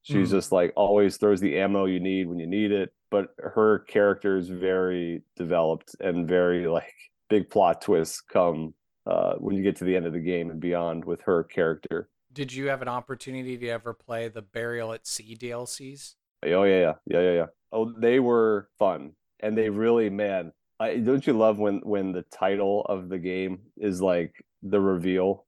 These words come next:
Speaker 1: but you
Speaker 2: Mm-hmm.
Speaker 1: don't realize it? Like Coco, you don't realize, like, the movie, like, the Pixar movie Coco, like, it's all about Coco. And you're like, and at the very end of the movie, it dawns on you, you're like, "What?"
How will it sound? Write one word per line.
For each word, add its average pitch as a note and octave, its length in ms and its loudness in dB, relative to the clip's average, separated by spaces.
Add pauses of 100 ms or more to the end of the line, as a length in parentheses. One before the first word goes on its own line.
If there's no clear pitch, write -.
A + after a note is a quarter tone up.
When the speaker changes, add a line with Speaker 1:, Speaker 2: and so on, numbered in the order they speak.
(160)
Speaker 1:
but G2 100 2
you F#2+ 60 -4
Speaker 2:
Mm-hmm. G#2+ 140 -2
Speaker 1:
don't G2+ 180 2
realize G2+ 400 0
it? A#2 180 -4
Like F#2 200 -6
Coco, G#2 540 -2
you G#2+ 100 -4
don't G#2+ 140 -2
realize, G#2 260 2
like, G2 160 -2
the G2 60 -8
movie, G2 360 -4
like, F2 160 -6
the - 80 -12
Pixar F#2 400 -2
movie F2+ 240 -2
Coco, F2+ 360 -2
like, F2+ 180 -2
it's F#2+ 160 -8
all F#2+ 180 2
about F2 380 -2
Coco. E2 460 -4
And F#2+ 100 -6
you're F#2+ 80 -6
like, E2 240 -6 (320)
and A#2 100 4
at A2 80 4
the G#2+ 80 0
very A#2+ 220 6
end A2 60 2
of G2+ 100 2
the G#2 60 4
movie, G2 240 4
it F2 120 -4
dawns F#2+ 300 2
on F2+ 180 -4
you, E2+ 100 -6
you're E2+ 120 -4
like, E2+ 160 -6
"What?" G2 520 2